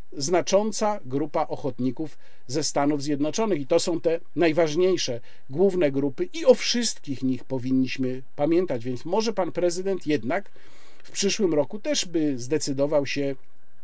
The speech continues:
mm, w jakiś sposób upamiętnić tych, tych pozostałych, e, te pozostałe państwa, które Polsce przyszły wtedy z pomocą.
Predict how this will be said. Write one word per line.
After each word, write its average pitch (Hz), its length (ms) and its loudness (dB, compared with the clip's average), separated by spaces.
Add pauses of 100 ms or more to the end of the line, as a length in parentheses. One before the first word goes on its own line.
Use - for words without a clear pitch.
(240)
mm, 131 520 0 (300)
w - 40 -4
jakiś 170 300 2
sposób 151 440 -2
upamiętnić 180 800 2
tych, - 300 -4 (360)
tych - 160 -2
pozostałych, 175 1000 0 (460)
e, 120 40 -4
te 147 120 -2
pozostałe 170 580 2
państwa, 156 580 0
które 151 420 0
Polsce 143 460 -2
przyszły 143 400 -2
wtedy 120 420 -4
z - 120 -4
pomocą. 156 520 -2